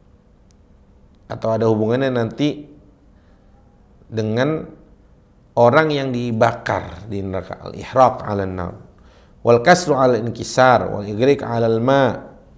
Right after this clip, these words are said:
wa fasadul badan 'ala sumum, wal amradu 'ala al-asbabil jalibati laha. Dan lain-lain sebagainya. <clears throat> Baik. Eh,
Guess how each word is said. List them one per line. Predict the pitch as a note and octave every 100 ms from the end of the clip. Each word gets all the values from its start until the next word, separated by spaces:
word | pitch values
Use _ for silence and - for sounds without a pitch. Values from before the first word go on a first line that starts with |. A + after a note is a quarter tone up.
| -
wa | G#2+
fasadul | G#2+ A2 B2 B2 A#2+
badan | B2 B2 A#2
'ala | A2
sumum, | G#2+ A#2 A#2+ D3 D3+ D3 - - - -
wal | G#2+
amradu | A#2+ B2 C3 B2+
'ala | A#2 A#2 A2+ G#2+
al-asbabil | - A#2+ A#2 G#2+
jalibati | G2 G#2+ A2 G#2 G2+ -
laha. | F#2 - F2+ F2+ - - - - - - - - - - - - - - - - - -
Dan | A2 G#2+
lain-lain | G#2 F#2 F2+
sebagainya. | E2+ F2+ - - - -
<clears throat> | - F#2+ - - A#2
Baik. | G2+ - - - - - - - - - - - - -
Eh, | B2 C#3